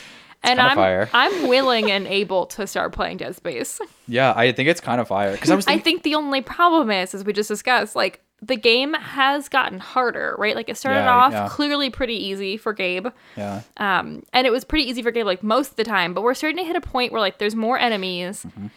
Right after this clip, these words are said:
Speaker 1: Some of them seem harder, but also we're out of ammo.
Speaker 2: Mm-hmm.
Speaker 1: So, like, whoever were to pick, if someone were to pick this up now, like, you're coming in, you
Speaker 2: I
Speaker 1: gotta
Speaker 2: know.
Speaker 1: be ready.
Speaker 2: Well, 'cause I initially thought about this idea just because, like, Gabe and I talked about who plays this game, and Gabe has such a different playstyle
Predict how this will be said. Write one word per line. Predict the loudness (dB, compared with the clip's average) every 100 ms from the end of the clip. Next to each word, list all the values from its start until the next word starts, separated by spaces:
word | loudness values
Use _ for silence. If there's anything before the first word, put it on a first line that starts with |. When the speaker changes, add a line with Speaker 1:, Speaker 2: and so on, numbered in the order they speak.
| _
Speaker 1:
Some | -8 -4 -2
of |
them | -2 -2
seem | -4 -4
harder, | -2 0 0 0 -2 -4 -10 _
but | 0
also | 0 0 -4
we're | -2
out | 0 0
of | 0
ammo. | -2 -4 -2 0 -2 -4 _ _ _
Speaker 2:
Mm-hmm. | -16 -4
Speaker 1:
So, | -2
like, | -2
whoever | -2 2 2 4
were | 2 0
to |
pick, | -2 -2 -2
if | -6
someone | -2 2
were | 4
to | 2 -2
pick | -6 -4
this | -4 -2
up | -4 -2
now, | -4 -2
like, | -2 -2 -2
you're | -6
coming | -6 -6 -4
in, | -2 -2 -4 -8
you | -10
Speaker 2:
I | -2
Speaker 1:
gotta | 0
Speaker 2:
know. | 0
Speaker 1:
be | -2
ready. | -2 0 0 -4 -10 -14 -16 0
Speaker 2:
Well, | 0
'cause | 2
I | 0
initially | 0 -2 -4 -2
thought | 0
about | 0 -2
this | -4
idea | -6 -4 -4 -4
just | -6 -6
because, | -4 -4 -2
like, | -4 -4 -12 _
Gabe | -4
and | -2
I | -4
talked | -4 -8
about | -8
who | -10
plays | -6 -6 -6
this | -12
game, | -14 -14 -18 -12
and | -6
Gabe | -4 -2
has | -2 -2 -4
such | -10 -6 -4 -4
a |
different | -6 -12 -10
playstyle | -6 -6 -6